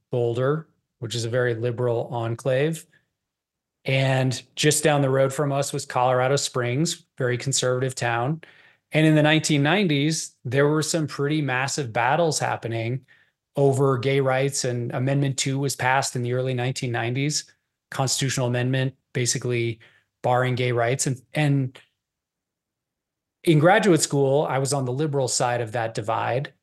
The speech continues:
but I was somehow fascinated by what was going on on the other side. So I actually devoted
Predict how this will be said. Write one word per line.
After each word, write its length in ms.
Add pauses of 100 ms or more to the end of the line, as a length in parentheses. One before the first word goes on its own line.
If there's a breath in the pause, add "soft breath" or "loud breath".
(580)
but 140
I 100
was 240
somehow 380
fascinated 960 (560)
by 100
what 240
was 140
going 300
on 120
on 80
the 80
other 140
side. 340
So 100
I 80
actually 360
devoted 800